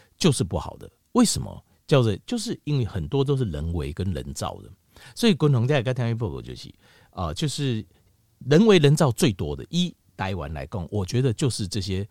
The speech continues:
所谓的政论节目，或是说一些分析师啊，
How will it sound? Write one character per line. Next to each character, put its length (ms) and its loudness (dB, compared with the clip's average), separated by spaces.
所 220 -6
谓 100 2
的 100 -2
政 280 2
论 180 -2
节 160 -8
目， 240 -12
或 180 4
是 180 -2
说 320 -4
一 80 0
些 140 2
分 380 6
析 320 0
师 380 -2
啊， 220 -2